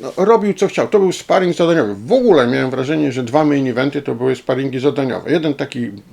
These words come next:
trudny, to Tima Tszyu, o tym za chwilę, a drugi ultra łatwy. No bo słuchajcie, jeżeli walczę dwóch mistrzów świata, dwóch mistrzów świata,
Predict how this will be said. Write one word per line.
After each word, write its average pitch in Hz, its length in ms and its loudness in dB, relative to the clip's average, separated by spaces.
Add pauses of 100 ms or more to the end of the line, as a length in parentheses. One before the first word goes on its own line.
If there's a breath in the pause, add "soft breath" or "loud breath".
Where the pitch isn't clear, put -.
(560)
trudny, 156 500 6 (580)
to 120 440 2 (200)
Tima 139 260 0
Tszyu, - 300 -2
o 120 100 -4
tym 113 160 -6
za 110 100 0
chwilę, 131 300 -2 (540 loud breath)
a 151 100 0
drugi 196 380 -2 (140)
ultra 214 380 2
łatwy. 139 360 0
No 175 80 -2
bo 226 120 -4
słuchajcie, 175 380 -2
jeżeli 208 360 0
walczę 196 380 0
dwóch 147 360 0
mistrzów 143 360 -4
świata, - 320 -10 (840 soft breath)
dwóch 160 360 4
mistrzów 143 340 0
świata, - 320 -8